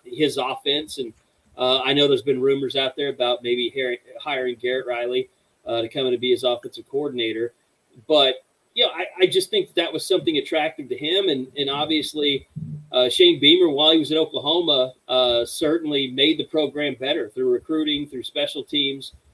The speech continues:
Uh, he, he brought a new area of the country into play for Oklahoma. Although Lincoln Riley had been out, you know,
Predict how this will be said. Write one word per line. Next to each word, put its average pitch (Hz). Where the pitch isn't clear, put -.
Uh, 117
he, 135
he 143
brought 139
a 120
new 139
area 139
of 120
the 117
country 139
into 139
play 143
for 143
Oklahoma. 147
Although 254
Lincoln 226
Riley 190
had 175
been 165
out, 151
you 160
know, 131